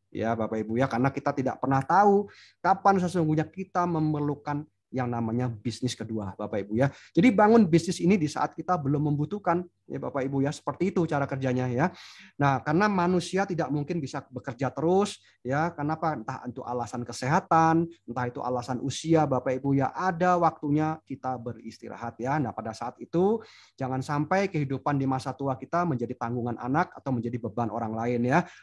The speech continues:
Bangun bisnis di saat kita belum membutuhkan ya, itu pesannya beliau ya. Nah,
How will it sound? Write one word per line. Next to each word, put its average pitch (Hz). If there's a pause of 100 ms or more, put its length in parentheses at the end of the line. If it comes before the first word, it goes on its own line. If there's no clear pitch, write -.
Bangun 151
bisnis 143 (160)
di 131
saat 123
kita 127
belum 123
membutuhkan 110
ya, 143
itu 160
pesannya 120
beliau 101
ya. 156 (800)
Nah, 143